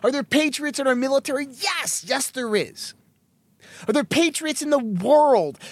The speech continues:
that are willing to stand up? Yes, yes there is. Do we understand that those patriots are gonna make moves? Yeah, absolutely.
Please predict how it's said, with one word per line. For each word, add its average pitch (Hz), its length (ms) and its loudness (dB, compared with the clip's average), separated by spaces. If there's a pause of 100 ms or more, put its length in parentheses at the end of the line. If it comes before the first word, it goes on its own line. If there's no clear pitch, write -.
(100)
that 226 100 6
are 226 80 6
willing 285 400 2
to 262 80 -2
stand 247 420 -2
up? 220 180 0
Yes, 190 460 -2
yes 160 300 -2
there 143 240 -6
is. - 320 -16 (800)
Do 302 200 4
we 330 160 2 (100)
understand 277 800 0
that 202 120 -4
those 240 240 2
patriots 262 520 0
are 220 60 -4
gonna 208 220 2
make 208 180 0
moves? 240 320 -4
Yeah, 196 380 -4
absolutely. 196 720 -6